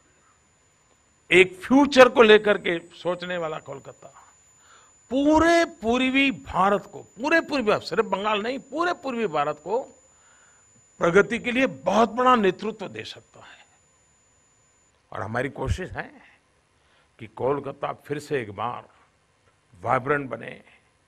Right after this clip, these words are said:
एक प्रकार से पूर्वी भारत के विकास के लिए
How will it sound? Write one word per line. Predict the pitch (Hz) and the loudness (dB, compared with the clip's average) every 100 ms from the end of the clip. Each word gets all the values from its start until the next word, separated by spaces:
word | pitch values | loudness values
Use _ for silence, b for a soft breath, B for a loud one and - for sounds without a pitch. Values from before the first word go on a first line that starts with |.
| _ _ _ _ _ _ _ _ | _ _ _ _ _ _ _ _
एक | 143 151 151 | -2 -2 -4
प्रकार | 139 151 170 | -6 -4 -4
से | 156 175 196 - - - - - - - - - - - - - - - - - - - - | -6 -8 -8 -10 -18 -20 -20 -20 -20 -20 -20 -20 -20 -20 -20 -20 -20 -20 -20 -20 -20 -20 -2
पूर्वी | 311 349 339 247 | 6 8 8 6
भारत | 170 - 208 285 285 | 4 6 8 8 6
के | 233 | -2
विकास | 156 - 220 214 - | -2 -2 -2 -2 -6
के | 147 | -14
लिए | 127 - | -16 -20